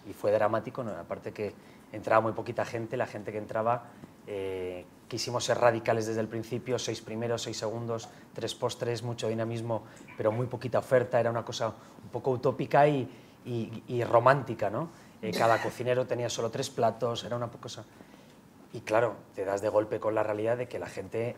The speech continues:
se iba por la puerta y no me miraba ni a la cara cuando me decía adiós, ¿no?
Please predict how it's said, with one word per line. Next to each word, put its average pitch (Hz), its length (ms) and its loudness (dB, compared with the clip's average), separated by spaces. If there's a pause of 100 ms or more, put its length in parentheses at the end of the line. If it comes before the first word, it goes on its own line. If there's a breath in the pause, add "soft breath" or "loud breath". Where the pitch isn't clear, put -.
se - 180 -8
iba 98 120 -4
por 107 140 -6
la 107 140 -2
puerta 110 220 -6
y - 20 -6
no 110 100 -6
me 107 80 -6
miraba 110 280 -4
ni 127 80 -4
a 117 40 -2
la 85 100 -6
cara 117 280 -4
cuando 92 300 -10
me 95 140 -8
decía 90 240 -6
adiós, 95 280 -4
¿no? 104 120 -8